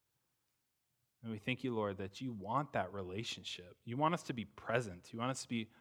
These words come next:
all there because you love us and you've created us for that relationship. And so we just pray, Lord, that we would more and more live into that, that we would delight to live as your sons and your daughters, righteous in Jesus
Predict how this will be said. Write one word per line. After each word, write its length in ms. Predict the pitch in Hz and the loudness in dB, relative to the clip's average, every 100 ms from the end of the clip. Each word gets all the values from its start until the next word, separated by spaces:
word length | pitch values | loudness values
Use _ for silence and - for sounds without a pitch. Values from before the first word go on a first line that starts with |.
| - _ _ _ _ _ _ - | -20 _ _ _ _ _ _ 0
all 280 | 120 135 120 | 6 6 6
there 480 | 117 117 92 - - - | 4 4 0 -4 -14 -20
because 280 | - 135 113 | -8 -4 -4
you 100 | 101 | -2
love 280 | 98 120 123 | 2 2 2
us 320 | 95 - - | -2 -8 -10
and 140 | 101 | -8
you've 220 | 101 - - | -8 -10 -14
created 640 | - 101 117 135 135 104 | -8 -2 6 6 8 4
us 160 | 95 - | 0 -2
for 100 | 104 | -4
that 180 | 90 95 | -4 -4
relationship. 680 | 101 110 - 101 - 98 92 | -2 -2 -2 -4 -6 -8 -12
And 100 | 98 | -14
so 280 | - 101 90 - - - _ | -8 -8 -8 -12 -20 -20 _
we 120 | 131 131 | 2 6
just 260 | 156 - | 6 4
pray, 200 | - 120 | 2 4
Lord, 200 | 120 117 | 4 4
that 140 | 110 110 | 2 0
we 140 | 110 | 0
would 160 | 107 101 | 0 0
more 280 | 104 110 110 | 0 0 2
and 80 | |
more 280 | 107 107 104 | 0 -2 -2
live 200 | 101 101 | -2 -4
into 280 | 104 107 - | -4 -6 -4
that, 320 | 117 117 117 107 | 0 0 -2 -6
that 80 | 101 | -12
we 100 | 104 | -8
would 220 | 101 92 _ _ _ _ _ - | -8 -10 _ _ _ _ _ 0
delight 460 | 113 113 113 123 | 4 8 6 6
to 100 | - | 0
live 300 | 120 120 120 | 0 2 0
as 100 | 110 | -2
your 120 | 101 95 | -6 -4
sons 440 | - 113 120 110 | -2 0 -2 -4
and 100 | 107 | -6
your 100 | 95 | -4
daughters, 640 | 98 101 113 113 110 - - _ _ _ _ _ _ _ _ _ _ _ - | 0 0 0 -2 -6 -12 -16 _ _ _ _ _ _ _ _ _ _ _ -2
righteous 600 | 117 120 139 - 131 - | 6 8 8 6 0 -2
in 100 | 131 | -2
Jesus 760 | 113 113 113 117 117 - - | 0 0 0 -2 -4 -8 -12